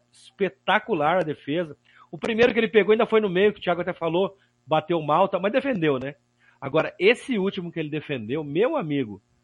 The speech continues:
foi de mão trocada no cantinho, sensacional a defesa dele. Mereceu, foi mal durante o jogo, né? No lance que ele saiu errado do gol, saiu o, o, o pênalti do Boca, que o Benedetto bateu na trave. E é isso, né, cara? A gente tem que ver o seguinte: é, é, é,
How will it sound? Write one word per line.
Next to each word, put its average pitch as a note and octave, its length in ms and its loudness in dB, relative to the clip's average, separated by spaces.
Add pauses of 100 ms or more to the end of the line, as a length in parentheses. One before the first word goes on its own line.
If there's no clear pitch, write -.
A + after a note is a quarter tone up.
(280)
foi G3 180 0
de F#3 140 -4
mão G#3 160 0
trocada F#3+ 500 -2
no F3+ 100 -6
cantinho, F3+ 480 -4
sensacional B3 1040 -4
a - 20 -4
defesa D3 300 -6
dele. A#2+ 200 -6 (340)
Mereceu, D3 760 2 (280)
foi G#3+ 280 10
mal G3 360 8
durante F3+ 300 2
o D#3 40 -4
jogo, F#3 440 2 (500)
né? E3+ 240 -2
No D#3+ 140 0
lance E3+ 260 4
que F#3+ 60 -6
ele E3+ 80 -4
saiu F3+ 260 2
errado D#3 280 4
do D3 100 -6
gol, D3+ 140 -4
saiu D3 260 -4
o, - 20 -6
o, B2+ 540 -14
o A2+ 100 -20
pênalti D3 320 -4
do C3 80 -12
Boca, C3 480 -6 (460)
que - 60 -8
o - 40 -8
Benedetto C3+ 400 -2
bateu C3 300 -6
na C3+ 120 -8
trave. F3 500 -6 (460)
E D#4+ 80 -8
é F4+ 100 0
isso, C#4 300 2
né, B3 100 4
cara? E3 260 6
A E3+ 40 4
gente G3 220 -4
tem A3+ 120 0
que G#3+ 80 -8
ver G#3+ 100 0
o A#3 80 4
seguinte: G3 500 -4
é, C#3+ 60 0
é, B2+ 480 -6
é, A2 120 -12